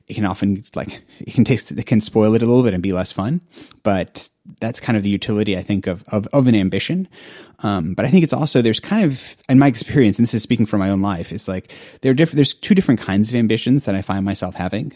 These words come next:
There's, like, a comforting ambition, and then there's an actual actionable ambition. And, like, a comforting ambition is essentially just, like, hopes.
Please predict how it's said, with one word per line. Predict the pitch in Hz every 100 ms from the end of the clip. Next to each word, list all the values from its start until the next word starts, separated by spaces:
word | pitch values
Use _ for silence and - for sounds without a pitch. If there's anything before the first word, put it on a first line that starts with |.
| -
There's, | 110 107
like, | 101
a | 110
comforting | - 113 120 139 143 160 147
ambition, | 143 143 - 165 170 -
and | 104
then | 110 113
there's | 104
an | - 101
actual | 107 110 - 104 98 87 92 - _
actionable | 98 - - 139 143 156 151
ambition. | 147 147 160 185 180 - _ - - - - _
And, | 127 123 120 113 -
like, | 110
a |
comforting | 139 208 214 143 117
ambition | 101 98 92 90
is | 85 107 120
essentially | - 143 - 123
just, | 123 -
like, | 92 -
hopes. | - 104 82 - - -